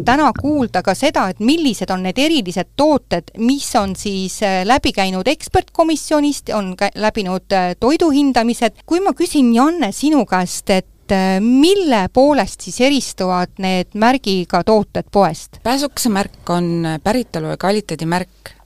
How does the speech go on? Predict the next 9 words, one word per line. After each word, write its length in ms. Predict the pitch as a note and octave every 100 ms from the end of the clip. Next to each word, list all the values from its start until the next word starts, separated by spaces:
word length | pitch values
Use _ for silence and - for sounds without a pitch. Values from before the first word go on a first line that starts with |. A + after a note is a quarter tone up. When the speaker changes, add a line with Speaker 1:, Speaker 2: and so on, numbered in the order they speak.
| _
Speaker 2:
mis 120 | E3 -
siis 240 | D#3+ -
kinnitab 400 | A#3+ B3 - -
tarbijale 580 | F#3 G#3 A3 E3+ D#3+ D#3 -
toote 580 | F#3+ F#3+ - D#3 D3+ D3+
põhitooraine 680 | A#3+ A3+ F3+ F3+ D#3+ D#3 D3
sada 200 | F#3+ F#3+
protsenti 680 | D#3 - F3 F#3 - C#3+ D#3
eestimaine 800 | C4+ - F#3 F3 E3+ D#3+ D#3+